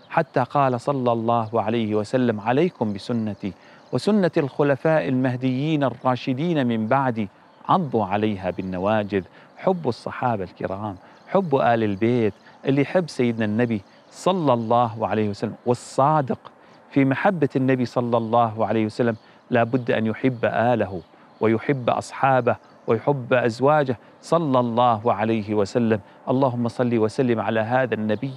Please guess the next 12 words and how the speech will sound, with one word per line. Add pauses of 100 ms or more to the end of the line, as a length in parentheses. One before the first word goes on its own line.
الكريم (320)
الذي
جعله
الله
عز
وجل
رحمة
للعالمين، (420)
وجعل
من
معه
رحمة